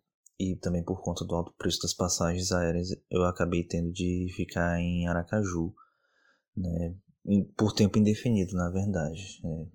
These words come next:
Eu, eu acabei acertando isso com os meus pais. É, graças a Deus eu falo assim mesmo, porque eu tive a, tipo, eu tive um apoio muito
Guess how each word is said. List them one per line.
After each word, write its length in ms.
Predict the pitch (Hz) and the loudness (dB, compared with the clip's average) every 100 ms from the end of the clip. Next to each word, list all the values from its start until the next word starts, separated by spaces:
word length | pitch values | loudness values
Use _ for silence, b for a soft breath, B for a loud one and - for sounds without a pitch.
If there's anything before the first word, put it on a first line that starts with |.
| - | -8
Eu, 160 | 87 85 - - | -6 -8 -14 -8
eu 60 | 87 | -4
acabei 280 | 85 85 | 0 0
acertando 520 | 87 - 92 92 87 85 | 2 0 0 0 0 2
isso 160 | - | 0
com 100 | - | 0
os 120 | 87 - | -4 -2
meus 200 | 95 - | -4 -2
pais. 540 | 82 76 - - - b b b b b b _ - | -4 -4 -4 -6 -8 b b b b b b _ -4
É, 400 | 90 85 87 85 _ _ _ _ _ _ | 0 0 -2 -4 _ _ _ _ _ _
graças 500 | 101 104 107 127 131 | 0 6 6 6 2
a 60 | 113 | 0
Deus 260 | 95 92 | 0 0
eu 80 | 101 | 0
falo 220 | - 90 | -2 -2
assim 260 | 90 - 98 | -2 0 0
mesmo, 280 | 87 90 92 | -2 -4 -8
porque 760 | 92 - - 90 87 90 85 - | -8 -10 -6 -2 0 -2 -4 -4
eu 140 | 95 | -4
tive 520 | - 90 87 92 92 | -2 0 0 0 0
a, 560 | 90 87 90 90 90 92 - _ _ _ _ _ _ - 85 | 0 2 0 0 -2 -6 -10 _ _ _ _ _ _ -14 -10
tipo, 220 | - 95 | -6 -2
eu 80 | 90 | -2
tive 200 | 98 95 | -2 0
um 140 | 95 | 0
apoio 260 | 92 95 92 | 0 2 2
muito 200 | 101 | 2